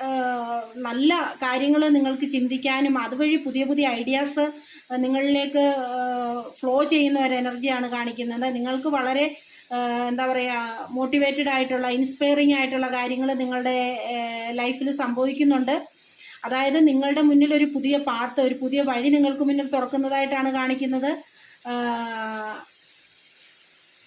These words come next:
നിങ്ങൾക്ക് എല്ലാ കാര്യങ്ങളും റിസീവ് ചെയ്യാനും,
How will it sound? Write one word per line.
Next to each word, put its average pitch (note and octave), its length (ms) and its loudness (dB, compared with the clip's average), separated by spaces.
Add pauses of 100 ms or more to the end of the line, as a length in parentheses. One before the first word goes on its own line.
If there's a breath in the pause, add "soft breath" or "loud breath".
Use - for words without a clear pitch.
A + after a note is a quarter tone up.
(260)
നിങ്ങൾക്ക് D#4 560 4 (280)
എല്ലാ C#4 480 0
കാര്യങ്ങളും D#4 580 4
റിസീവ് C#4+ 380 2
ചെയ്യാനും, D4+ 640 4